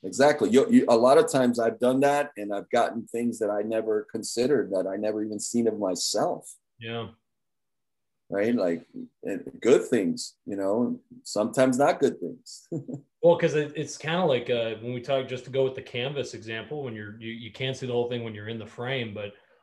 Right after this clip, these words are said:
Speaker 2: also it's important to audit where somebody else is viewing the frame from, because
Speaker 1: That's
Speaker 2: the,
Speaker 1: right.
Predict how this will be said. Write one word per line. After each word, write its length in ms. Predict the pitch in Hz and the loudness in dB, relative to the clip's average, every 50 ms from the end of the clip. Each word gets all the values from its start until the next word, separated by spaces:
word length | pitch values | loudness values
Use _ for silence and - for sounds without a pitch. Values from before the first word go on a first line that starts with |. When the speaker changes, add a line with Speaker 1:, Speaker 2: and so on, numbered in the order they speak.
| _ - | _ -4
Speaker 2:
also 640 | 123 135 156 - - - 135 120 110 110 - - _ _ _ _ _ _ _ | -2 0 0 -2 -2 -2 -2 -2 -4 -6 -10 -14 _ _ _ _ _ _ _
it's 180 | 143 131 - 135 | -14 -14 -12 -12
important 400 | 127 123 123 135 135 135 127 120 | -14 -10 -8 -8 -8 -8 -10 -12
to 60 | 117 | -14
audit 460 | 117 117 117 120 135 135 123 117 117 - _ 117 | -12 -10 -8 -6 -6 -4 -4 -6 -8 -10 _ -18
where 580 | 110 117 127 135 135 135 135 131 131 127 123 - _ _ _ _ _ | -12 -8 -6 -4 -2 -2 -4 -4 -6 -8 -12 -16 _ _ _ _ _
somebody 400 | - - 135 127 123 117 110 117 | -12 -8 -6 -4 -4 -4 -4 -4
else 400 | 139 151 143 113 - - - - | -4 -4 -4 -4 -6 -8 -16 -16
is 320 | - 120 117 110 - - - - 110 | -14 -12 -12 -12 -12 -14 -16 -18 -14
viewing 360 | 107 117 120 127 127 120 117 113 | -8 -6 -4 -4 -4 -4 -6 -8
the 80 | 110 | -10
frame 380 | 110 - 131 127 135 156 165 143 | -10 -10 -10 -8 -6 -6 -8 -8
from, 300 | - - 104 90 87 87 | -10 -12 -14 -14 -14 -12
because 340 | 98 113 - - 123 117 107 101 | -12 -12 -12 -10 -12 -12 -12 -12
Speaker 1:
That's 180 | - 120 110 | -10 -10 -6
Speaker 2:
the, 60 | - 110 | -2 -2
Speaker 1:
right. 240 | 127 135 - - | 0 -2 -2 -4